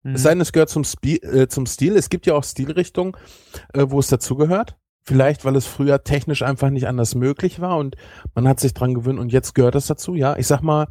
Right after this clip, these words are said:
Speaker 2: äh, acht-Bit-Musik.
Speaker 1: Mhm.
Speaker 2: Die, das ist halt ein eigener Stil.
Speaker 1: Ja.
Speaker 2: Da willst du merken, dass das halt pixelige Musik ist.
Speaker 1: Ja.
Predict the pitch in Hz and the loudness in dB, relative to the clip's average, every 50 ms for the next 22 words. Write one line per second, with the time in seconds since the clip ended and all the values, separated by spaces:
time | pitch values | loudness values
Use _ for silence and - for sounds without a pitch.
0 | - - - _ _ _ _ - - _ - 127 131 131 131 131 131 131 131 131 | -8 -20 -20 _ _ _ _ -20 -20 _ -6 -2 0 0 2 2 2 0 -2 -4
1 | 127 _ _ - 147 151 - - - - 180 - - 170 156 143 123 120 117 107 | -6 _ _ -2 0 2 2 2 2 2 0 0 0 0 0 2 2 2 0 0
2 | 101 - - _ _ _ _ _ _ _ - 135 135 131 131 135 156 185 202 - | -2 -4 -8 _ _ _ _ _ _ _ -12 -8 -6 -6 -4 -6 -6 -8 -10 -14
3 | _ _ _ _ _ _ _ _ _ _ _ _ _ _ - 127 131 131 135 - | _ _ _ _ _ _ _ _ _ _ _ _ _ _ -6 -2 -2 -2 -2 -2
4 | - 131 123 - 151 - - 170 160 - 110 117 135 160 165 165 160 - - - | -2 -4 -4 -4 -2 0 2 2 2 2 0 0 0 2 2 2 0 0 -2 -4
5 | - 180 180 147 117 104 - _ _ - 131 135 - _ _ _ _ _ _ _ | -2 0 2 2 0 0 -4 _ _ -6 -6 -6 -6 _ _ _ _ _ _ _
6 | - 127 123 117 113 143 175 196 - - - 175 190 185 180 175 156 - - 139 | 0 0 0 2 2 0 0 0 -2 -2 -2 0 0 2 2 0 -2 0 2 2
7 | 165 180 - 175 156 139 - 139 120 - 123 120 113 - - 135 127 - - 131 | 2 2 0 -2 -2 -2 -2 -2 -2 0 0 -2 0 0 0 0 0 0 -2 -2
8 | 120 117 113 113 113 110 107 101 107 104 98 - - 64 65 - - _ _ _ | -2 -2 -2 -2 -4 -6 -6 -6 -6 -8 -8 -10 -12 -14 -14 -14 -18 _ _ _
9 | - 135 127 | -12 -12 -12